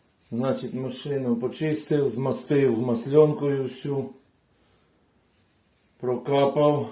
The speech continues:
Потім піддон чистий, залив свіже масло індустріальне І двадцять. І двадцять індустріальне. Все, коротше, по машині зробив. Зараз покажу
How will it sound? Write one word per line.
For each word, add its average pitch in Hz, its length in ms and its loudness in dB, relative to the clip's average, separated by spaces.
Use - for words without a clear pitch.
Потім 127 460 0
піддон 131 420 2
чистий, 151 680 2
залив 131 520 0
свіже 127 400 -4
масло 147 460 0
індустріальне 135 920 2
І 117 60 2
двадцять. 151 680 2
І 117 100 -6
двадцять 127 680 -4
індустріальне. 147 1120 2
Все, 151 420 -2
коротше, 135 640 2
по 127 140 -6
машині 127 640 0
зробив. 120 640 4
Зараз 127 420 -2
покажу 117 800 -2